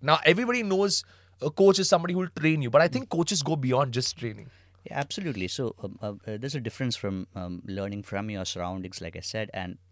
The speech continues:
Speaker 2: coaching in a professional
Speaker 1: Right.
Speaker 2: setting, right? So when a trainee approach you for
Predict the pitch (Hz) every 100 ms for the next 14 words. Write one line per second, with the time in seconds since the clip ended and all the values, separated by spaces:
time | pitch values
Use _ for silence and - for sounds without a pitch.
0 | - 110 101 104 95 92 - 87 - 113
1 | 113 - - 82 - - - - - -
2 | - - - - _ - 110 107 107 117
3 | 127 120 117 120 120 - 107 107 - 104
4 | 104 -